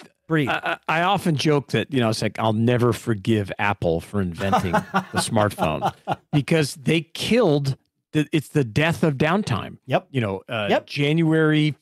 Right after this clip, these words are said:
Speaker 2: fifth to, tw-, you know, two thousand seven, <laughs> you can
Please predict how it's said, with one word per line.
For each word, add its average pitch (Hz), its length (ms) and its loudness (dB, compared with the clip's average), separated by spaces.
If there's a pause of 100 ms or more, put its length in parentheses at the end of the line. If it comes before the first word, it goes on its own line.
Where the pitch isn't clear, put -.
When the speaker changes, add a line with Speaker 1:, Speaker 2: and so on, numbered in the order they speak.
Speaker 2:
fifth 165 440 -2
to, 127 380 2
tw-, - 380 -10
you 143 80 0
know, 120 140 4
two 165 160 0
thousand 165 340 0
seven, 151 500 -2 (180)
<laughs> - 200 -4
you 160 140 2
can 143 180 0